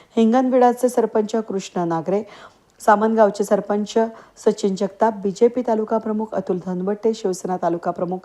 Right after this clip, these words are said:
लकी ढोकणे, कॉन्ट्रॅक्टर असोसिएट सरचिटणीस उत्तरदेव, सरदार कवडे, ग्रामपंचायत सदस्य मधुकर कापसे, सागर जाधव हे यावेळेस प्रमुख पाहुणे म्हणून उपस्थित होते.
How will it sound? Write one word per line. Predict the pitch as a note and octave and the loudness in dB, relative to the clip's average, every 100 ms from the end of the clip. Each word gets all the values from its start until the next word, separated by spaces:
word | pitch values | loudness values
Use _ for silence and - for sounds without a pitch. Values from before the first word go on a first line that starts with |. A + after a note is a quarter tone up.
| - - - - | -14 -20 -12 0
लकी | G3 G3 E3+ | 0 0 -4
ढोकणे, | E3+ F3 G3 G#3 | -4 -6 -4 -2
कॉन्ट्रॅक्टर | G#3 E3+ F3+ F#3 - F#3+ | -2 -2 -2 -4 -4 -6
असोसिएट | G3 - F#3+ - G3+ G3 | -6 -4 -4 0 0 0
सरचिटणीस | - F3 - F#3 G#3+ G#3+ - - - - - | -4 -6 -6 -6 -4 -6 -8 -20 -20 -8 0
उत्तरदेव, | A3 - A3 F#3+ G#3+ A#3+ B3+ _ _ | 0 4 2 4 4 4 0 _ _
सरदार | - B3 A3 A#3 C4+ | 0 2 4 4 4
कवडे, | - A#3 A3 A#3+ | 4 2 4 2
ग्रामपंचायत | A3 G3+ F#3+ G3 F#3+ G3+ | 2 -2 -4 -6 -2 -2
सदस्य | G3+ F#3 F#3+ G3+ | -2 -8 -6 -4
मधुकर | F#3 F3 F3 F3 | -4 -6 -4 -6
कापसे, | - E3+ - A3 | -2 -2 -2 -8
सागर | G#3+ F#3 D#3+ E3+ | -4 -6 -4 -6
जाधव | - F3 F3 G3 E3 | -2 -4 -2 -2 -2
हे | F3+ F#3+ | -2 -2
यावेळेस | F3+ F3 D#3+ - - - - - | -2 -2 -4 -6 -18 -20 -12 0
प्रमुख | A3 B3 | 2 2
पाहुणे | - A3 G3 F#3 | -4 -6 -4 -4
म्हणून | F#3 G3+ | -2 -4
उपस्थित | G#3+ - D#3+ - E3+ | -6 -6 -8 -6 -6
होते. | E3 E3 | -6 -6